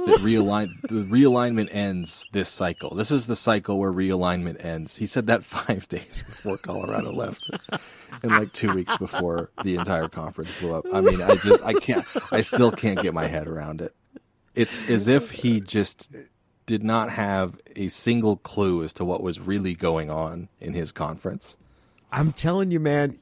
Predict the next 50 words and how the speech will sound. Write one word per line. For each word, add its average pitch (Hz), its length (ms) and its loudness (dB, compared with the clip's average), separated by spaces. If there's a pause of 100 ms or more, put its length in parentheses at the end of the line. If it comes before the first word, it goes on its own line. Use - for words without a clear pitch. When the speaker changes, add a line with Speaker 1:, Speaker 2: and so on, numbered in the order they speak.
Speaker 2:
he 143 180 0
was 143 200 2
running 160 320 2
a 151 40 0
bluff. 175 640 -2
Like, 185 180 6
he - 200 4
was, 185 220 6 (300)
that 165 180 8
was 190 180 8
his 170 260 2
tableside 165 760 2
patter. 160 500 0 (160)
Like, 139 200 6
that's 170 260 6
what, 190 140 6 (260)
that's 170 220 4
him 208 220 4
talking 185 420 6
to 180 100 4
the 170 80 2
rest 170 260 6
of 208 80 2
the 165 80 0
table 185 460 4
as 147 100 2
he's 151 160 2
sitting 175 220 -2
there 180 100 4
holding 175 220 6
the 175 80 2
cards. 202 320 4
Like, 156 140 4
"What, 151 200 6
me 170 160 4
worry? 175 380 4 (380)
I'm 180 120 -6
not 208 200 0
worried. 151 420 6 (260)
I, 160 240 0 (560)
you 208 180 8
have 202 120 10
no 196 300 8
idea 226 340 6
that 165 160 8
I'm 143 100 4
holding 139 300 2
seven 143 420 4
nine 139 300 4
offsuit. 135 840 -2